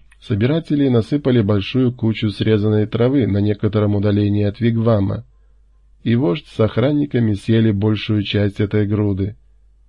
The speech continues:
Собиратели должны были наедаться, пока работают. Сейчас Луис наблюдал, как вождь гигантов, в припрыжку бежавший к посадочной шлюпке, остановился, чтобы прикончить остатки.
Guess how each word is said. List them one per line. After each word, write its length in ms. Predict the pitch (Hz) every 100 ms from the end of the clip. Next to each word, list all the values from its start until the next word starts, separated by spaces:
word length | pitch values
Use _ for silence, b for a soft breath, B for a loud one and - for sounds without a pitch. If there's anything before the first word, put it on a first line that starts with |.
| _ -
Собиратели 680 | 110 98 104 104 - 104
должны 340 | 101 107 98 107
были 220 | 101 101
наедаться, 800 | 101 101 104 123 123 - 98 101
пока 280 | - 104 107
работают. 720 | 101 101 101 98 107 104 - - - _ _ _ _ _ _ _ _ _ - _
Сейчас 840 | - 127 127 - 180 175 - - - _ _ - - _ - - - -
Луис 440 | 123 160 165 -
наблюдал, 500 | 139 120 117 104 143
как 240 | 143 110 107
вождь 240 | 113 117
гигантов, 680 | 110 101 117 143 143 117 104
в 40 | -
припрыжку 800 | 107 104 110 117 127 - 107
бежавший 640 | 95 107 107 113 - 107 95
к 60 |
посадочной 680 | - 110 123 104 98 - 104
шлюпке, 720 | 98 117 143 143 - 98 92 - - - -
остановился, 960 | 135 - 151 147 107 98 92 - 107 - - - _ -
чтобы 380 | - 113 104 104
прикончить 640 | 107 101 113 113 110 104
остатки. 680 | 113 - 123 104 - 104 110